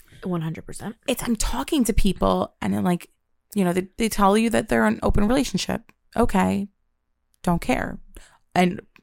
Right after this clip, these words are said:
Speaker 2: probably didn't ask.
Speaker 1: Mm-hmm.
Speaker 2: It's just information that they, they offer up.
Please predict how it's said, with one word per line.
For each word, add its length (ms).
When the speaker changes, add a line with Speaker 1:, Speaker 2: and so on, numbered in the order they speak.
Speaker 2:
probably 440
didn't 320
ask. 520
Speaker 1:
Mm-hmm. 400
Speaker 2:
It's 120
just 180
information 420
that 120
they, 180
they 160
offer 360
up. 140